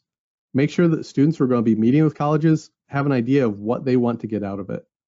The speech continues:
So they have that expectation of, "I'm going to end this visit with a college here's the five things I need to learn. Here's the three things I wanna really make sure I get answered." So they have that expectation. It's not just passively listening and taking in information.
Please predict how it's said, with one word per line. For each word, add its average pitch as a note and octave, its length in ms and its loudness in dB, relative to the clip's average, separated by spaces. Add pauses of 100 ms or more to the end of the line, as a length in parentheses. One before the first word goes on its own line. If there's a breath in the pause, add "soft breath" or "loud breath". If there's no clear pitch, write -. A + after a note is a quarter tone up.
(300)
So - 120 -8
they A2 80 0
have B2+ 200 -2
that C3+ 140 -2
expectation C3 680 -2
of, G2 180 -8 (240)
"I'm C3+ 140 0
going B2+ 200 2
to A#2 120 -6
end C#3+ 160 2
this D3 240 -2
visit A#2+ 400 0
with G#2+ 380 -2 (500)
a A#2+ 100 -6
college A#2 540 -2 (400)
here's C#3 240 2
the A#2+ 100 -2
five A2+ 300 -4
things A2+ 240 -2
I G#2+ 80 0
need G#2 160 -2
to G#2+ 80 -10
learn. A2 280 -12
Here's B2+ 220 0
the A2+ 320 0
three A#2 160 2
things G#2+ 320 -4
I G#2+ 80 -4
wanna G#2+ 240 -2
really C3+ 260 2
make B2+ 180 2
sure - 200 -6
I G#2+ 100 -4
get G#2+ 200 -6
answered." - 400 -12 (680)
So A#2 120 -2
they A2+ 160 2
have A#2+ 300 -4
that A#2+ 240 -2
expectation. A#2 640 -4
It's G#2 160 -6
not B2 180 -4
just A#2 160 -4
passively A2 720 -2
listening G#2+ 480 -4
and G2 100 -8
taking G#2 300 -6
in F#2+ 80 -12
information. A2+ 500 -4